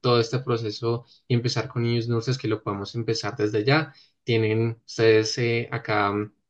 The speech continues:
tenemos asesoría personalizada para iniciar con el proceso, para resolver cada una de sus inquietudes. Lo importante es, nada, que se animen efectivamente a iniciar con nosotros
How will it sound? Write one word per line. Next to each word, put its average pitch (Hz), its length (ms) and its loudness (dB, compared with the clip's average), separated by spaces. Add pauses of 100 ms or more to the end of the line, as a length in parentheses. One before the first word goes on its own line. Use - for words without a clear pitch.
(120)
tenemos 117 260 2
asesoría 120 500 2
personalizada 113 680 0
para 123 120 -2
iniciar 107 240 -4
con 113 140 -8
el 110 80 -4
proceso, - 460 -4
para 120 120 -2
resolver 110 420 -6
cada 110 160 0
una 110 120 0
de 113 80 0
sus - 240 -4
inquietudes. - 600 -2 (340)
Lo 113 80 0
importante 110 680 2
es, - 240 -4
nada, 110 320 -2
que 107 320 2
se 110 100 -2
animen 107 280 0
efectivamente 110 920 -4
a - 80 -2
iniciar 113 340 -2
con 110 140 -2
nosotros 113 520 -4